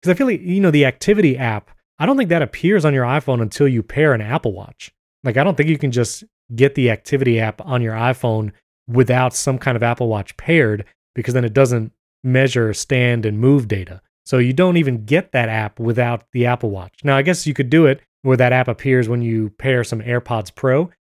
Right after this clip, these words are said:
but I don't, I don't see that happening. I really think that the health stuff is reserved for the watch, and maybe AirPods Pro could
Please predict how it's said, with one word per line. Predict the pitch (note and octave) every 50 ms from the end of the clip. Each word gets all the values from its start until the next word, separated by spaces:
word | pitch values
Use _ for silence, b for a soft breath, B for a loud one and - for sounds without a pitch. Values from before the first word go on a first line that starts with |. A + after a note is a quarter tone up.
| _ -
but | - F#3+
I | A3
don't, | G#3 -
I | D#3+
don't | E3+ F#3 -
see | - D3+
that | C3 A2+ G2
happening. | A#2 A#2 A2 - G#2 G2+ G2+ G#2+
I |
really | A#2 B2 C#3 C3+ B2+
think | A#2 - C3 B2 A2+
that | - A2+ G#2 -
the | - A#2
health | F2+ G#2 B2 B2 -
stuff | - - B2+ A2+ -
is | A#2+ G#2
reserved | G#2+ A2 G2 - B2 A#2 A2 -
for | - A#2
the | A2 G#2
watch, | G2+ A2+ A2+ A2 A2 G#2+ - - - - _ _ _ _ _ _ _ -
and | B2+ A#2+ B2+ D#3
maybe | F#3+ G#3+ G#3+ F3+ F3+ E3
AirPods | D3+ D3+ D3+ - D3+ C#3+ C#3 C3 - -
Pro | - D3 C#3+ C#3 C#3 C#3
could | C3+ - - C3+ B2+ A#2+ A2+ A2 A2+ -